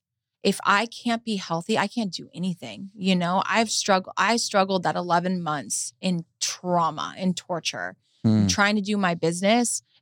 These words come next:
Speaker 1: and, like, basically have amnesia. You know, like, my, my brain was working backwards
Speaker 2: Hmm.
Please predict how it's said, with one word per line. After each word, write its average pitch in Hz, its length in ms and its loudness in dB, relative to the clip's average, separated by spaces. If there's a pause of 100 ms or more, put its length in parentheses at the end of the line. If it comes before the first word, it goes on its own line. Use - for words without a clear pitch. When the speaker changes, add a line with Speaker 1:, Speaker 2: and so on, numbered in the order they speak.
(120)
Speaker 1:
and, 196 500 4
like, 175 380 0 (600)
basically 214 580 2
have 180 220 0
amnesia. 175 680 2 (320)
You 185 120 4
know, 180 240 4
like, 180 280 2
my, 190 180 2 (380)
my 185 100 -2
brain 190 340 2
was 180 160 -4
working 170 300 -6
backwards 160 680 -2
Speaker 2:
Hmm. 104 220 0